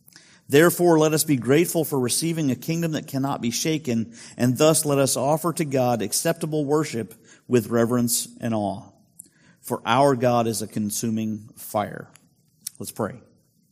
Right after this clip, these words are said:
Father, as we hear your word this morning, as we worship you this morning, help us to remember that we are called, we are commanded, we are expected as your children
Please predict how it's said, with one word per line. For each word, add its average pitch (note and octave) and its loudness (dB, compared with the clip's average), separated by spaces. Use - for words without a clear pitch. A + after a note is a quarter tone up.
Father, D3 4
as A#2 2
we C#3 4
hear D#3+ 0
your C#3 4
word A2+ 0
this G#2+ -6
morning, G2 -10
as G#2 -6
we G#2 -6
worship A2+ -4
you F#2+ -12
this - -6
morning, G2 -8
help A#2+ -8
us B2 -4
to - -8
remember G#2+ -6
that G2+ -4
we A#2 0
are G#2 -12
called, G#2+ -6
we G#2+ -4
are G#2+ -4
commanded, G2+ -6
we A2 -4
are E2 -6
expected G#2+ -8
as G#2+ -8
your A2 -8
children F#2+ -10